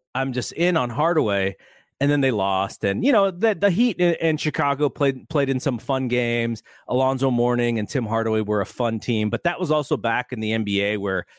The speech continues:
you're scoring, like, eighty-five points a game, and it's all defense, and it's all bad shooting, and it's all, you know, no one, no one can really score the ball. So the basketball wasn't, wasn't that great. But,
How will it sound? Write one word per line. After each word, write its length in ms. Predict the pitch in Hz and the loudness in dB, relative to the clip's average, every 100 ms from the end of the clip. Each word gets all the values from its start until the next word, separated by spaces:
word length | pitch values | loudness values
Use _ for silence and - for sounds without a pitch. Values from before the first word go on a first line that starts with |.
| _ _ | _ _
you're 100 | - | -4
scoring, 340 | 208 - 113 120 | -4 -2 -2 -2
like, 160 | 110 | -2
eighty-five 480 | 98 101 110 104 101 | -4 -2 -2 -2 -2
points 260 | - 110 - | -2 -4 -4
a 40 | |
game, 320 | 90 90 90 | -6 -4 -2
and 80 | 90 | -4
it's 120 | 92 | -2
all 240 | 101 98 95 | 0 0 0
defense, 600 | 98 95 - 90 90 - | -4 -10 -4 -4 -4 -6
and 80 | 92 | -8
it's 120 | - | -2
all 120 | 92 | -2
bad 320 | 90 90 92 | -2 -4 -4
shooting, 560 | - 98 90 92 87 85 | -2 -2 0 -2 -4 -6
and 80 | 85 | -8
it's 140 | - | -4
all, 320 | 92 90 92 _ _ _ - | -2 -2 -4 _ _ _ -4
you 140 | 107 | -2
know, 260 | 87 80 78 - | -2 -4 -6 0
no 180 | 113 120 | 2 2
one, 240 | 117 117 | 0 0
no 120 | 120 127 | 0 0
one 100 | 127 | 0
can 180 | 123 110 | -2 0
really 180 | 107 | 0
score 280 | 107 - 104 | 0 0 0
the 80 | 98 | -2
ball. 300 | 87 82 85 | -4 -2 -2
So 320 | - 95 87 | -2 -2 -2
the 100 | 107 | 0
basketball 360 | 185 208 185 151 | 2 2 2 0
wasn't, 320 | 120 117 101 | 0 -4 -2
wasn't 240 | 110 101 104 | -4 -2 -2
that 120 | 90 | -2
great. 240 | 98 92 | -2 -2
But, 180 | 92 | -4